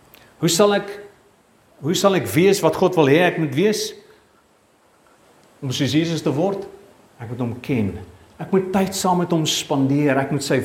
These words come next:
woord vat en ek moet hom ondersoek. En ek gaan dit nie alleen regkry nie. Ek het mense nodig rondom my, soos ons al reeds gehoor het, hoe hy sit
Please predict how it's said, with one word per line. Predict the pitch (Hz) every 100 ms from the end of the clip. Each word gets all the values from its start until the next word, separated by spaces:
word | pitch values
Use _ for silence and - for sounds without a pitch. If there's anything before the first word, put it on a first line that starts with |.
| 110
woord | 135 165 - -
vat | 135 131
en | 131
ek | 131
moet | 127
hom | 127 131
ondersoek. | 131 120 - 156 - - - - - _ _ - -
En | 139
ek | 135 -
gaan | 156
dit | 156 165
nie | 151
alleen | 123 139 131
regkry | 113 110 - 113
nie. | 104
Ek | 104
het | 113 113
mense | 131 160 - 135
nodig | 131 131 123
rondom | 127 143 143
my, | 127
soos | - 131 135
ons | 139
al | 131 147
reeds | 160
gehoor | - 156 147
het, | 147
hoe |
hy | 127
sit | 131 208